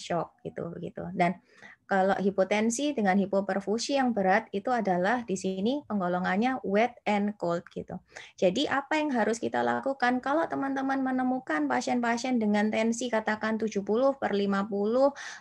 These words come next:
ronkinya banyak, akralnya dingin, maka, eh, dari, ini bukan kata saya, tapi ini berdasarkan, eh, tabel ini, yang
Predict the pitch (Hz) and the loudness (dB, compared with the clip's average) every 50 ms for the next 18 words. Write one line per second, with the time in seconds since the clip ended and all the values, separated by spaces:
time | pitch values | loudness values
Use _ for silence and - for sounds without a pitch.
0 | - - 208 202 208 202 208 202 202 208 214 202 196 180 175 180 190 226 262 285 | -2 0 2 2 2 2 0 0 2 2 2 2 2 2 2 2 2 2 2 2
1 | - - 208 208 208 - 214 208 208 208 208 220 220 214 208 202 185 190 208 262 | 2 0 0 0 2 0 2 2 2 4 2 2 0 2 0 0 2 2 2 2
2 | 302 262 233 226 220 226 220 311 339 330 - _ _ _ - - - - - _ | 2 2 2 0 0 0 0 -2 -2 -4 -8 _ _ _ -20 -20 -20 -20 -20 _
3 | _ - 262 254 254 262 247 240 - _ - 214 202 190 190 196 226 302 339 339 | _ 4 8 8 8 6 4 0 -6 _ 4 8 8 10 8 8 6 6 4 2
4 | 339 - _ _ _ - 247 311 294 - 190 190 202 202 208 202 202 196 202 208 | 0 -2 _ _ _ -2 -2 0 2 2 2 4 4 4 4 4 2 4 4 2
5 | 214 214 214 185 175 180 180 175 170 185 220 - - 226 233 233 254 - - 240 | 2 2 2 2 2 4 4 4 2 2 2 2 2 2 4 2 2 2 2 0
6 | 269 294 - 214 208 - 190 190 202 202 196 190 196 - - - 262 269 269 269 | 0 2 2 2 2 4 4 4 4 4 4 4 2 2 2 4 4 4 2 0
7 | - - - 208 202 196 196 220 208 208 - 185 175 - - 196 185 185 190 233 | -4 -2 0 2 2 2 2 0 0 2 4 2 2 2 0 -2 -2 0 -2 0
8 | 269 262 254 262 269 269 | 0 2 2 0 0 -4